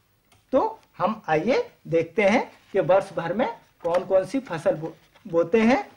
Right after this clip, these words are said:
और उनको क्या-क्या कहते हैं। जैसे देखिए, आपका जुलाई में हमने बताया था कि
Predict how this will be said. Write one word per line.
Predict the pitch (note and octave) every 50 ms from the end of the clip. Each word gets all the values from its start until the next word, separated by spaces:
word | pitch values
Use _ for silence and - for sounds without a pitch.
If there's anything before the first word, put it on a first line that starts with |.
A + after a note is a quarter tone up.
| _ _ -
और | D#3+ F3 F#3+ G3+ - - F#3+
उनको | E3 D#3+ D3+ D3+ - A#3 C4 - - - - - _ _ _ _ _ _ _ _ -
क्या-क्या | F#3 D#3+ D#3+ D3+ D#3+ A#3 B3+ D#4 - - - _ _ _ _ -
कहते | G#3 F#3+ F3 - - D#3 C3+
हैं। | A#2 G#2+ G#2+ F#2+ - - - _ _ _ _ - _ _ _ _ _ _ _ -
जैसे | D3 D#3 F3+ F3+ - B3+ A#3+
देखिए, | - G#3+ G3 G3 - - A#3+ A#3
आपका | - G3 F#3 F3 - - - C4 A4+ A#4+ - _ _ _ _ _ _ _ _ _ _ _ _ _ _ _ _ _ _ _ _ _ -
जुलाई | D3+ C#3 E3 E3 F3 F#3 G3 A3+ B3
में | B3+ C#4 D#4 D#4+ - - _ D3
हमने | D3 F#3+ G3+ A3+
बताया | A3 A3 A3+ A#3+ B3 C4+ C#4
था | C#4 E4 G#4+ A4+ - _ _ _ _ _ _ _ _ _ _ _ _ _
कि | - A3+